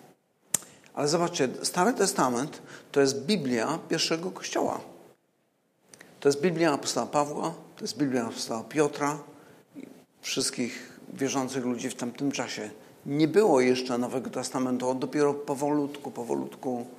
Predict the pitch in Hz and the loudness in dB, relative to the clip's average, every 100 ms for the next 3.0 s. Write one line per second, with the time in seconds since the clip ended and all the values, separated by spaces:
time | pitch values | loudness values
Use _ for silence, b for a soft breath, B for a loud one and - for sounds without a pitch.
0 | B B B - - 135 - - 131 104 | B B B -10 -2 0 2 4 6 6
1 | 95 95 - - 110 - 113 - 120 110 | 4 2 -8 -6 -4 -2 -2 0 0 0
2 | 110 - 117 117 117 123 127 120 - 110 | -6 -2 -2 -2 -2 0 0 0 -4 -8